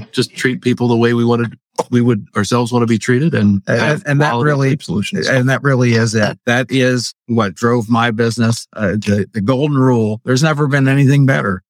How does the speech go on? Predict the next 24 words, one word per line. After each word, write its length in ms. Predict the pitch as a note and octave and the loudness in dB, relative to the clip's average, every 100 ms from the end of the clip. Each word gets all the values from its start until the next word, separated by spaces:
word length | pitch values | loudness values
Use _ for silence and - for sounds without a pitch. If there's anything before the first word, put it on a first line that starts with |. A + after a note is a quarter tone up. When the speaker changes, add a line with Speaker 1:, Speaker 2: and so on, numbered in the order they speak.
| - | -6
Speaker 2:
I-, 40 | |
if 320 | A#2 F2+ A#2 | -6 -2 -2
you 80 | B2 | 0
wanna 200 | B2 A#2+ | 0 -2
treat 360 | G#2 - E3 - | -2 -2 -2 -6
people 400 | - D3 - C3 | -2 -2 0 0
the 80 | B2 | 2
way 140 | A#2 | 2
you 160 | A2+ A2 | 2 0
wanna 180 | A2+ G#2+ | 0 0
be 160 | A2 | 0
treated, 460 | G#2 A2+ G#2+ G2+ F#2+ | 0 -2 0 0 -2
and 200 | G2+ G#2+ | -2 -2
if, 100 | G2 _ | -2 _
if 260 | G#2 G2+ A2 | -4 -2 0
you 60 | |
do 220 | G2 C#3+ | 0 0
that, 320 | C#3+ C3 B2+ - | 2 0 -2 -6
you'll, 320 | A2+ A2+ A2 F2+ | -4 -2 -2 -4
you'll 260 | A#2 A2 A2 | -2 0 0
live 240 | A2 A2 | 0 -2
a 40 | G2+ | -2
good 220 | G2+ F#2 | -4 -4
life. 260 | - - | -14 -18